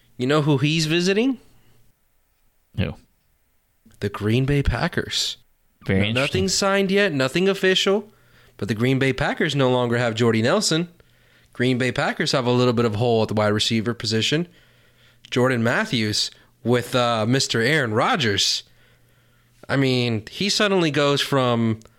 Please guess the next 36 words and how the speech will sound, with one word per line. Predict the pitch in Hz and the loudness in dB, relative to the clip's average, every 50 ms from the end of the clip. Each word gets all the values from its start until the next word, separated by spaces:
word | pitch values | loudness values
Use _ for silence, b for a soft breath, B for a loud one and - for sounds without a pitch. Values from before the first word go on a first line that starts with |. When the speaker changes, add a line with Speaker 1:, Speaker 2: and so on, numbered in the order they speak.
| b b b b b b b b b b b b | b b b b b b b b b b b b
Speaker 1:
somebody | - - - 151 143 147 147 147 147 143 | -4 -2 0 0 0 0 0 0 2 2
we | 139 139 139 131 | 2 2 2 2
had | 139 143 135 135 | 0 0 0 0
our | 131 123 117 | 0 0 0
eye | - - 120 123 127 131 135 | 0 -2 -2 -2 0 0 0
on | 131 131 131 131 135 135 143 139 135 | 0 0 0 0 -2 -2 -4 -4 -4
two | - - 156 | -4 0 0
years | 143 139 139 147 147 147 147 139 | 0 2 2 0 0 0 0 0
ago | 147 135 143 143 143 139 139 139 | -2 0 0 2 2 2 2 2
and | 135 123 113 110 | 2 2 0 0
we | 110 110 110 107 101 104 | 0 0 0 -2 -2 -2
drafted | - 123 120 123 127 - - 139 | -2 0 0 0 -2 -2 -2 -2
in | 131 127 | -2 -2
fantasy | - 139 131 127 127 127 120 - 127 123 123 120 117 B B B B B B - | -2 -2 0 0 0 0 0 0 0 0 0 0 -2 B B B B B B -4
to, | - 135 123 113 98 | 0 0 0 0 0
"Holy | - 139 147 151 143 139 | 0 0 0 2 0 0
crap, | 117 - 147 135 131 131 127 | -2 -2 -2 -2 -2 -2 0
he | - 143 131 | -2 -2 0
disappointed | 139 131 120 139 117 - - 135 135 127 123 127 | 0 0 0 -2 -2 -2 0 0 2 2 2 0
us | 127 - - | 0 0 0
last | 131 123 127 127 123 - - | 0 0 0 0 0 0 0
year," | 139 131 131 131 | 0 0 0 0
to, | 131 - 139 123 113 113 B B B B B B - | -2 -2 0 0 0 -2 B B B B B B -4
if | 123 127 - | -4 -2 -2
he | 156 143 | -4 -2
goes | 135 143 143 147 147 147 - | 0 2 2 2 2 0 0
to | 147 131 | 0 0
Green | 120 147 147 143 135 | 0 0 2 2 2
Bay, | 135 143 165 170 135 113 110 110 - b b b b b b b _ _ _ _ _ _ _ _ _ _ _ _ _ _ - | 2 2 2 0 0 0 -2 -4 -6 b b b b b b b _ _ _ _ _ _ _ _ _ _ _ _ _ _ -8
all | - 123 143 147 147 156 | -4 -2 0 0 0 0
in | 170 165 | 0 0
on | 151 139 139 | 0 0 0
Jordan | 131 143 143 135 127 | 0 0 0 0 0
Matthews, | 131 151 202 247 - 131 113 101 | 0 0 -2 -2 -2 -2 -2 0
right? | 110 120 160 233 247 - - _ _ _ B B B B B 127 | 0 0 0 -2 -4 -6 -10 _ _ _ B B B B B 0
Speaker 2:
No. | 110 107 107 95 90 90 | 2 2 2 0 -2 -6